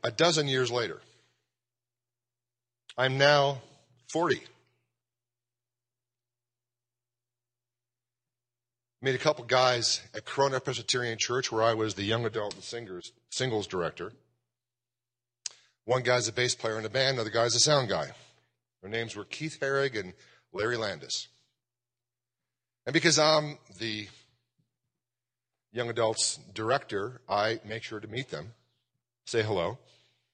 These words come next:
We're talking. They were doing a band, Exhumator, I think the name of it was. Uh, but they had a side project.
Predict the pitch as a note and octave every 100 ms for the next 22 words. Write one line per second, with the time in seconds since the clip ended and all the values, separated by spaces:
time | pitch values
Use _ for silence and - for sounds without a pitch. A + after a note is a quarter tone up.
0 | _ _ C#3 D3+ A2 G#2 C3+ D3 - -
1 | _ _ _ _ _ _ _ _ _ _
2 | _ _ - B2+ C3 C3+ B2 A#2+ A#2 A#2+
3 | A#2+ - - _ - A#2 - G#2+ G#2+ G#2
4 | G#2+ A#2 G#2 G#2 G#2 G#2+ G2 F#2+ G#2 G#2
5 | G2+ - - - _ _ _ _ _ _
6 | _ _ _ _ _ _ _ - G#2+ G2+
7 | G2+ B2 B2 A#2+ G#2+ B2 A#2+ - G2+ F#2
8 | F#2+ F#2+ -